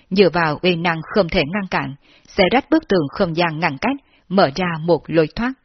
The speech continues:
Giao Long cùng kim sắc tiểu nhân đồng thời mừng rỡ. Giao Long bắt lấy điếu mì hán tử, thân hình nhoáng lên một cái, hình thể ngay lập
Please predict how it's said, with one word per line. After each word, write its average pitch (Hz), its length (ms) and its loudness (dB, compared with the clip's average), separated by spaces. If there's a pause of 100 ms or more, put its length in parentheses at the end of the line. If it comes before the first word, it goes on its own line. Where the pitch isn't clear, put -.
(1200)
Giao 180 260 2
Long 160 240 0 (140)
cùng 160 180 4
kim 180 180 0
sắc - 260 -2
tiểu 170 140 2
nhân 165 320 -4 (140)
đồng 180 200 4
thời 180 240 2
mừng 160 160 2
rỡ. 143 260 -2 (580)
Giao 185 200 4
Long 165 320 0
bắt 226 160 0
lấy 185 140 4
điếu 170 180 2
mì 202 220 2
hán 165 260 -6
tử, 147 260 -2 (380)
thân 226 160 2
hình 165 260 0
nhoáng 165 220 0
lên 202 180 2
một 175 180 4
cái, 160 200 -4 (420)
hình 180 200 0
thể 175 220 -2
ngay 175 160 -2
lập 165 140 -2